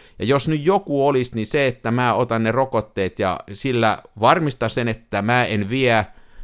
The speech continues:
sydäninfarktipotilaalta – Öö, tota, tehohoitopaikkaa,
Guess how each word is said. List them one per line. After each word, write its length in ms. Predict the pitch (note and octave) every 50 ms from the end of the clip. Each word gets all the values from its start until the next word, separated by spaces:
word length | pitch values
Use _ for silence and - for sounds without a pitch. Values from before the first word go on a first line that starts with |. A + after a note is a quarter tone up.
| - -
sydäninfarktipotilaalta – 1600 | - - - D3+ D3 C#3+ C#3 C3 C3 A#2+ - A#2 - - - - - - G2 F#2 - G2+ F#2+ F#2 F2 E2 D2+ E2 - - F2 E2 E2 - - - _ _ _ _ _ _ - -
Öö, 560 | F2+ E2+ E2 D#2+ D#2+ D#2+ D#2 D2+ A#1+ - - - - - -
tota, 520 | - E2+ - - F2 D#2+ D#2+ D#2 D2+ D#2 - -
tehohoitopaikkaa, 1040 | - G#2 A2+ A#2 B2 C3+ C#3+ C3 C3+ - C3+ C3 C3 B2+ - _ - C#3 C3+ C3+ C3+